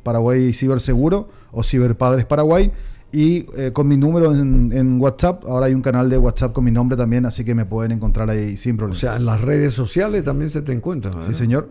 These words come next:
Speaker 1: Ahí,
Speaker 2: ¿Verdad?
Speaker 1: ahí es donde activamos mucho. Yo personalmente más en X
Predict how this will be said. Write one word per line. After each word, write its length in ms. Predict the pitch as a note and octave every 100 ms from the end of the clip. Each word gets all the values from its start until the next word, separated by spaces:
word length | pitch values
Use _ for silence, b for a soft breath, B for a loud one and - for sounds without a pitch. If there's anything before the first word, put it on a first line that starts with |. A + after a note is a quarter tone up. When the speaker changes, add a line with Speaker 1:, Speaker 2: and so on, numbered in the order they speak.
| G#2+
Speaker 1:
Ahí, 140 | A#2
Speaker 2:
¿Verdad? 240 | B2+ C#3 B2+
Speaker 1:
ahí 140 | C#3+
es 40 |
donde 220 | D3 D#3 C#3+
activamos 340 | A#2+ B2+ B2+
mucho. 280 | A#2+ A2+ A2+ B B
Yo 260 | D#3+ F3+
personalmente 680 | - E3+ D#3+ D#3+ E3 F3+ E3+
más 200 | D#3 D3+
en 140 | D3+ C#3
X 420 | C#3+ D#3 - -